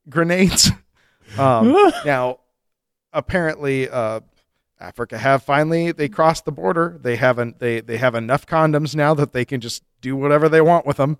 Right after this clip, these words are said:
Speaker 1: They don't, they don't need
Speaker 2: Except
Speaker 1: to use them
Speaker 2: use
Speaker 1: for safe
Speaker 2: them.
Speaker 1: sex. Yeah, they,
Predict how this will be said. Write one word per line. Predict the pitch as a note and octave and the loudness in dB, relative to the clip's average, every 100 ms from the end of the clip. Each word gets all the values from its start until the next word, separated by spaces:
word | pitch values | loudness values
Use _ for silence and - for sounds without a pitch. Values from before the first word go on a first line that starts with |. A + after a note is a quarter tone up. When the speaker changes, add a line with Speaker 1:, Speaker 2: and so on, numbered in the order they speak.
| _ _ | _ _
Speaker 1:
They | A#2+ D3+ | 0 0
don't, | B2 | 2
they | - | -4
don't | |
need | C3 | 0
Speaker 2:
Except | D#3 D#3+ B2 | 4 4 2
Speaker 1:
to | B2+ | -4
use | C#3 B2+ | -4 -2
them | D3+ | 0
Speaker 2:
use | G3 A#3+ | 4 6
Speaker 1:
for | D#3+ | 4
safe | A2+ | 2
Speaker 2:
them. | G#2+ | 0
Speaker 1:
sex. | G2+ - - _ _ _ - | -2 -4 -18 _ _ _ 0
Yeah, | G#3 C3+ | 0 2
they, | C3 | 0